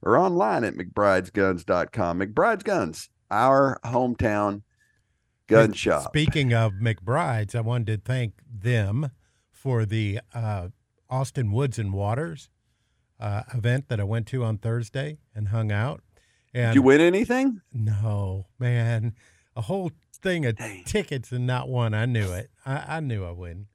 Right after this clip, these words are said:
Speaker 2: You know, and so To-, I went with, you know, Tommy went, the K O Z, one of the K O Z guys. He left. It started getting dark, and he was like, "I gotta get out of here. If I win, let me know." He had a whole pile of tickets. I'm like,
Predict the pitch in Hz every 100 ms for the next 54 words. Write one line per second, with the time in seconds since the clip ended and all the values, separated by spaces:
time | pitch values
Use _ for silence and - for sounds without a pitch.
0 | _ _ _ _ - 131 127 117 - _
1 | - 143 135 - 147 117 156 151 135 135
2 | 147 123 131 - 143 120 107 143 147 143
3 | 110 95 92 - _ _ _ 123 113 107
4 | 107 - - 127 104 110 107 92 - _
5 | _ _ - - - - _ 120 113 110
6 | 139 123 131 131 127 110 196 208 226 247
7 | 135 - 143 - 185 165 175 160 131 180
8 | 165 110 117 120 117 127 202 226 208 208
9 | 196 208 208 190 180 165 160 120 98 _
10 | _ _ - 131 170 156 151 196 226 180
11 | 180 175 - _ - 135 190 185 180 190
12 | 180 135 120 120 110 101 120 113 104 -
13 | 110 101 95 107 107 104